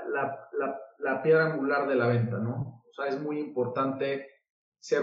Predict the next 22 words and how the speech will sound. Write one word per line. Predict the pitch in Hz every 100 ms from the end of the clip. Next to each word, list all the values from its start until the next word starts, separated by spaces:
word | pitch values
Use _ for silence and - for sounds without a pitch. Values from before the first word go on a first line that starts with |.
| 147
una | 127
persona | 113 117 139 143 143 143
ordenada | 151 151 147 147 147
y | 131
organizada. | 123 113 117 110 139 135 151 165 - -
Si | - 123
no | 131 135
puedes, | 135 139 - -
pues | 117 110
a | 110
lo |
mejor | 110 113 113 127 120 - -
te | -
serviría | 120 113 117 117 123 123
contratar | 127 120 113 117
una | 120 117
persona | 113 104 120 123
que | -
te | -
llevara | 107 120 120
una | 117
agenda | 110 127 135 151 - -